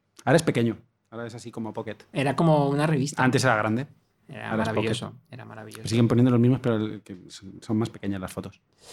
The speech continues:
Speaker 2: Vale, regalo, voy a empezar por un regalo mucho
Speaker 1: Número
Speaker 2: más,
Speaker 1: uno.
Speaker 2: mucho más aburrido,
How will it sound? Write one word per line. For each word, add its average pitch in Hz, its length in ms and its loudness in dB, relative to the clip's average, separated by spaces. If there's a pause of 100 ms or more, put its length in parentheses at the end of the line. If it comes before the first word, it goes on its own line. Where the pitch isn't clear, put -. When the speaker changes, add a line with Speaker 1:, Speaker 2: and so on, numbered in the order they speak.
(360)
Speaker 2:
Vale, 127 400 0
regalo, 147 640 4
voy 139 100 0
a 131 60 4
empezar 151 280 2
por 156 120 2
un 131 40 0
regalo 131 240 0
mucho 135 180 8
Speaker 1:
Número 127 160 8
Speaker 2:
más, 101 60 4
Speaker 1:
uno. 92 220 -6
Speaker 2:
mucho 127 240 -2
más 120 140 0
aburrido, 123 560 -2